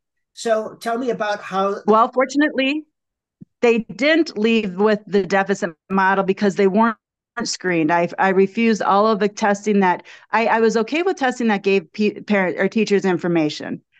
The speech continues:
Speaker 1: Mm-hmm.
Speaker 2: but I wasn't okay with, or teachers' information, but I wasn't okay with it for labeling. Was not gonna do that. Anything that was standard or, I,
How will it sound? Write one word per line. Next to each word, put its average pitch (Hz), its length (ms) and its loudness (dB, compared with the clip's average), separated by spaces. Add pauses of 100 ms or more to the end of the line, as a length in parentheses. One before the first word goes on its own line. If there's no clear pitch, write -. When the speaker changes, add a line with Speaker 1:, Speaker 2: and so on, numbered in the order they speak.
(120)
Speaker 1:
Mm-hmm. 175 140 -12
Speaker 2:
but 208 100 0
I 208 140 2
wasn't 220 340 2
okay 202 460 0
with, 185 500 0
or - 140 -2
teachers' 214 400 0
information, 180 500 -2
but 190 140 0
I 202 80 2
wasn't 220 300 2
okay 196 280 0
with 190 240 0
it 175 180 -2 (100)
for 196 200 0
labeling. 160 540 -2 (320)
Was 196 160 2
not 196 260 2
gonna 196 220 0
do 175 160 -2
that. 147 200 0
Anything 214 360 0
that 214 140 0
was 190 120 -2
standard 190 460 0
or, 175 280 -2
I, 147 100 0